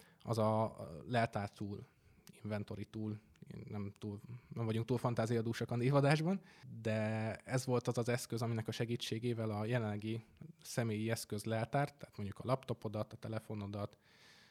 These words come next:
le tudták leltározni a, az illetékes, ö, eszközgazdálkodás és pénzügyes kollégák, mert hogy sikerült azt megoldani, egy nagyon kreatív ötletből jött,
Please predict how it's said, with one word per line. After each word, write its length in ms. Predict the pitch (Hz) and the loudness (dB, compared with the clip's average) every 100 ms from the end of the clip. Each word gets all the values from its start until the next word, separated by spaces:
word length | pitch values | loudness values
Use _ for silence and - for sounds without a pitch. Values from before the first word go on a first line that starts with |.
| - - | -20 -10
le 140 | 113 113 | -4 -2
tudták 440 | 110 - 98 104 | -4 -6 -6 -2
leltározni 680 | 110 101 101 101 101 107 101 | -2 -2 -2 -4 -4 -4 -4
a, 220 | 98 101 | -4 -4
az 80 | 107 | -4
illetékes, 840 | 107 104 101 - 101 101 - - | -2 -2 -4 -4 -6 -6 -8 -8
ö, 160 | 107 101 | -6 -4
eszközgazdálkodás 880 | 143 - 110 110 101 101 107 107 - | -4 -4 -4 -4 -6 -6 -8 -10 -12
és 120 | - | -10
pénzügyes 420 | - 147 160 139 | -2 0 2 0
kollégák, 500 | - 117 117 113 113 - _ _ _ _ _ _ _ _ - | 0 0 2 2 0 -4 _ _ _ _ _ _ _ _ -6
mert 240 | 147 143 - | 0 0 4
hogy 300 | 131 165 156 - | 2 2 -2 -14
sikerült 520 | - 113 104 101 101 | -12 -8 -6 -4 -4
azt 140 | 104 - | -6 -4
megoldani, 560 | 117 143 135 127 131 - - _ | 0 2 4 2 0 -4 -20 _
egy 100 | - | -2
nagyon 220 | 117 107 104 | 0 0 0
kreatív 580 | 120 104 - 107 104 120 - - - - | 2 2 2 0 0 -4 -12 -20 -12 -12
ötletből 500 | - 104 101 101 104 | -4 -4 -4 -6 0
jött, 400 | 120 - - | -2 -2 -16